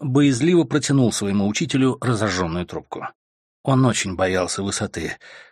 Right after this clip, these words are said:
Сыгак протянул лапу и, вместо того, чтобы взять трубку, схватил ученика за загривок и мощным броском отправил ученика в полёт в сторону внешнего края балкона. «Э-э-э!» истерично завизжал Кхныль.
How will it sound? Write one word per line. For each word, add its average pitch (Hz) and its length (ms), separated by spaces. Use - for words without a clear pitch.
Сыгак 120 720
протянул 113 460
лапу 147 320
и, 156 240
вместо 131 380
того, 135 240
чтобы 113 300
взять 104 340
трубку, 135 500
схватил 135 500
ученика 120 480
за 101 140
загривок 104 560
и 165 140
мощным 175 460
броском 147 560
отправил 147 520
ученика 131 460
в - 160
полёт 127 540
в - 80
сторону 131 380
внешнего 104 500
края 90 280
балкона. 87 600
«Э-э-э!» 277 840
истерично 131 720
завизжал 104 580
Кхныль. 107 440